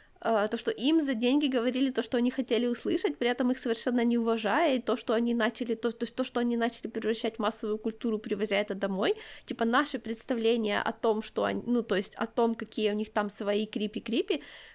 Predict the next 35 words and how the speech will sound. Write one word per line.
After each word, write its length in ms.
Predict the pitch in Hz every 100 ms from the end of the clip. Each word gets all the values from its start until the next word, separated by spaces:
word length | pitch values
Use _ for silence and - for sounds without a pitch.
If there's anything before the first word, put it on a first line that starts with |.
| -
они 440 | 233 226 254 254 -
совершенно, 420 | 233 - 254 262
н-, 400 | 240 214 240 233 240
ну, 80 | 226
нереалистичные, 800 | 226 226 233 240 269 - 294
потому 280 | 247 220 233
что 160 | 240 233
они 340 | - 220 233
нам 140 | 254 233
правду 380 | 233 233 233 220
как, 140 | - - 226
как 140 | 214
бы 80 | 208
не 100 | 214
рассказывали 520 | 226 - 214 202 196 196
в 60 |
то 100 | 196
время, 300 | 190 190 180
да. 260 | 185 190 285 - - - - - - -
А 80 | 226
вот 200 | 220 -
те, 320 | 311 302 - -
э, 100 | 240 226
поверья, 480 | 247 226 277 254 220
которые 640 | 226 - 240 233 208 208
они 220 | 220 220 226
больше, 560 | 202 214 220 - 196
которые 340 | 202 226 196 208
не 100 | 202
на 100 | 190
экспорт 440 | - - 320 -
пошли, 360 | 240 - - 185
да, 280 | 180 294 330
которые 600 | 214 - 202 196 202 214
вот 260 | 208 214